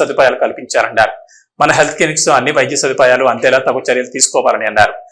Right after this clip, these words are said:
ఆయా సెక్రటరీలకు ఇచ్చిన విధుల మేరకు కింది స్థాయి సిబ్బంది ఉన్నతాధికారులతో సమన్వయం చేసుకుని ప్రజలకు ఇబ్బందులు లేకుండా పనులు చెక్కబెట్టారన్నారు. ఏదో వచ్చామా వెళ్లామా అని కాకుండా చిత్తశుద్ధితో విధులు నిర్వహించి ప్రజా సమస్యలు పరిష్కరించాలని పిలుపునిచ్చారు. విధి నిర్వహణలో రాజీ లేకుండా వ్యవహరించాలని అన్నారు.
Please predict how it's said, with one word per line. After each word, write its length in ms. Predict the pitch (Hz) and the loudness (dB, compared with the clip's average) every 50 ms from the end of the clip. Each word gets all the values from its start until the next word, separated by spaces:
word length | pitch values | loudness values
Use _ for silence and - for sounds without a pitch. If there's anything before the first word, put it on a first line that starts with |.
| _ _ _ _ - 139 | _ _ _ _ 0 4
ఆయా 140 | 135 135 135 135 - | 4 4 4 2 0
సెక్రటరీలకు 480 | 135 - 143 131 151 147 135 131 - 139 | -2 -2 -4 -4 -4 -4 -4 -6 -6 -8
ఇచ్చిన 200 | 127 - 143 127 120 - - 139 | -8 -4 -4 -2 -4 -4 -4 -6
విధుల 200 | 127 135 139 131 127 | -4 -2 -2 0 0
మేరకు 320 | 120 117 131 135 - 151 117 - - - - _ _ _ _ _ _ _ | 0 0 0 0 -2 -4 -4 -6 -8 -14 -20 _ _ _ _ _ _ _
కింది 220 | - 165 165 170 202 196 | -2 0 0 2 0 0
స్థాయి 200 | - 185 156 - | 2 2 2 2
సిబ్బంది 320 | - 151 139 143 143 147 151 139 127 | 0 0 0 -2 -2 -2 -4 -4 -4
ఉన్నతాధికారులతో 600 | 127 - 151 139 131 139 139 139 127 127 - 143 - | -4 -2 0 0 0 0 0 0 -2 -2 -4 -4 -2
సమన్వయం 360 | 151 127 127 131 135 131 127 - | 0 0 0 -2 -4 -4 -4 -4
చేసుకుని 320 | 139 131 - 160 147 147 180 - | -2 -2 -2 -4 -4 -6 -6 -4
ప్రజలకు 340 | 143 - 139 139 143 - 151 | -4 -4 -4 -4 -4 -6 -6
ఇబ్బందులు 280 | - 135 131 131 123 120 | -4 -2 -2 -2 -2 -2
లేకుండా 300 | 120 - 120 123 131 131 - | -2 -4 -2 0 0 2 2
పనులు 220 | 131 127 123 143 135 - | 2 0 0 -2 -4 -4
చెక్కబెట్టారన్నారు. 720 | 131 - - 123 123 - - 120 110 104 104 107 104 - - - _ _ - - - _ - 139 | -6 -4 -4 -4 -4 -2 0 0 0 0 0 0 0 0 -2 -10 _ _ -20 -20 -16 _ 0 0
ఏదో 120 | 143 170 160 139 | 2 2 2 0
వచ్చామా 360 | 127 - - - 147 147 143 135 127 | -2 -2 0 0 0 0 0 0 0
వెళ్లామా 300 | 117 113 131 131 127 123 | 0 2 0 0 2 0
అని 80 | 127 127 139 | 0 0 0
కాకుండా 280 | 123 117 135 135 143 143 - | 0 0 0 0 0 0 -2
చిత్తశుద్ధితో 400 | 147 147 147 135 143 131 151 135 127 | -2 -6 -6 -8 -6 -4 -4 -4 -2
విధులు 180 | 123 135 127 120 | -4 -6 -6 -4
నిర్వహించి 380 | 120 120 120 - 131 127 - 170 165 160 | -4 -6 -6 -8 -10 -8 -6 -4 -2 -2
ప్రజా 180 | 139 127 135 135 - | 0 0 0 0 0
సమస్యలు 320 | 156 139 131 - 135 - 127 | -4 -6 -4 -6 -4 -2 -2
పరిష్కరించాలని 600 | 120 - - - 147 135 120 - 135 - 147 160 | -2 -2 -4 -6 -6 -6 -2 -2 -2 -2 -2 -4
పిలుపునిచ్చారు. 580 | - 139 - - 117 113 - - 131 123 117 - - - _ _ - _ _ _ - 139 | -6 -8 -8 -8 -12 -12 -6 -2 0 0 0 0 -4 -16 _ _ -20 _ _ _ -6 -6
విధి 120 | 143 143 147 135 | -6 -4 -4 -4
నిర్వహణలో 340 | 131 131 120 135 127 131 123 117 | -4 -2 -2 -2 -2 0 2 2
రాజీ 240 | 117 135 - 160 147 143 | 2 2 0 -4 -4 -4
లేకుండా 260 | 135 147 135 139 127 | -4 -2 -2 -2 -2
వ్యవహరించాలని 640 | 135 131 131 - 156 139 143 - 151 139 135 127 127 120 | -2 -4 -4 -4 -8 -8 -4 -2 0 0 0 0 -2 -2
అన్నారు. 260 | 117 117 117 110 113 | 2 2 2 2 2